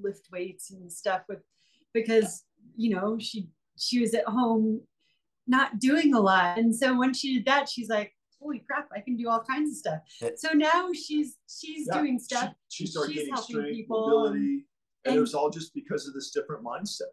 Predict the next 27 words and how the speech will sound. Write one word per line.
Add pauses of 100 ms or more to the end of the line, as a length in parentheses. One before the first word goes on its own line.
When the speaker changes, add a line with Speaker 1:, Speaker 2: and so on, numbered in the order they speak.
(120)
Speaker 3:
And
that's
what
No
Barriers
does.
They
just
give
different, (520)
a
different
mindset
to
everybody.
Speaker 1:
And
groups
of
kids
that
can
go
to
summer (100)
camp,
even
though